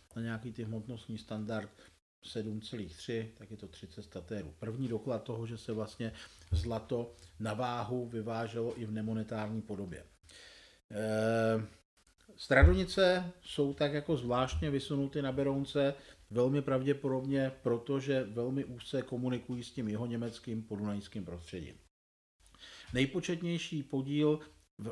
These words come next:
kategorii importovaných mincí ve Stradonicích jsou zase mince, eh, z do-, z jižního Německa. Padesát procent jsou ovšem suberáty, tedy ty dobové padělky, a to je na jiné povídání.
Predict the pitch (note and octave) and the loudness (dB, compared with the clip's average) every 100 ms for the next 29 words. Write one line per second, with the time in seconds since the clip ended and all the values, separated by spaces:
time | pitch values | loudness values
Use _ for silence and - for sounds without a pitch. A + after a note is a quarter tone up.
0 | - A#2+ C3+ B2+ D3 C#3 C3 B2+ D3 C#3 | -6 -4 -2 0 2 2 0 0 0 0
1 | D#3 C#3+ C#3+ C#3 C#3 - G#2+ G#2 - C3+ | 0 0 0 0 -4 -4 -4 4 6 6
2 | C3 C3+ C3+ - C3 - A2 G2+ - C#3 | 2 0 -2 -6 -8 -6 4 6 8 6
3 | C3 A#2 A2+ A2+ - B2 B2 - - - | 2 0 0 0 0 0 0 -6 -18 -12
4 | G#2 A2+ A2 G#2+ G#2+ A2 A2 A2 G#2+ G#2 | -6 -2 2 2 0 -2 -2 0 0 -2
5 | G#2+ G#2+ G#2 G2 G2+ A2 A2+ A2 A#2 B2+ | -2 -2 -2 -4 -8 -4 -2 0 2 2
6 | - - E2 - _ _ F#2+ A2+ A2 A#2 | 0 -6 -8 -12 _ _ 0 0 0 -2
7 | A2 A#2 - A#2 B2 A2 - A2 A2 G#2 | -2 -4 -4 -6 -4 -4 -4 -6 -6 0
8 | A2+ G#2+ A2 A#2 G#2+ G#2 G#2 G2 G2 A2+ | 2 2 0 -6 -6 -6 -6 -8 -4 -4
9 | G#2 G2 G#2+ G#2 A2+ G#2 A#2 A2 A2 A2+ | -4 -4 -4 -4 -4 -4 -4 -4 -2 -4
10 | A2+ A2+ F#2+ D2+ | -4 -4 -4 -6